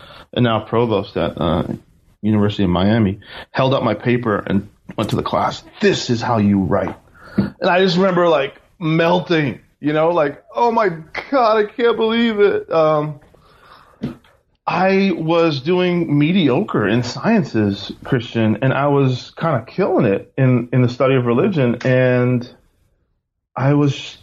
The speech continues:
I, I, I went through a really <laughs> crisis moment of, like, "Oh my God, what am I gonna do?" Like, I love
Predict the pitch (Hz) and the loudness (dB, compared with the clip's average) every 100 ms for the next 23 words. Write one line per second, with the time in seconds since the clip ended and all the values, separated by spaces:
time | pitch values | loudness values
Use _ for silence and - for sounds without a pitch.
0 | - 135 123 - - 165 139 123 139 139 | -2 0 0 -2 -4 -2 0 2 0 -2
1 | - 135 123 120 139 135 127 120 - - | 0 2 2 2 2 4 2 -2 -8 -6
2 | - - - - 147 147 135 127 175 170 | -2 0 -2 -2 -4 -2 0 0 0 -2
3 | 120 135 123 117 110 - - - 127 120 | -2 -2 2 2 0 -6 -18 -14 -14 -14
4 | - - 143 143 127 127 143 139 117 131 | -18 -8 -2 0 0 0 0 0 0 0
5 | 143 131 120 113 101 117 160 262 98 78 | 0 0 0 0 -2 0 2 2 0 0
6 | 104 - 123 127 117 117 139 135 131 135 | 0 0 0 2 4 4 2 0 -4 -10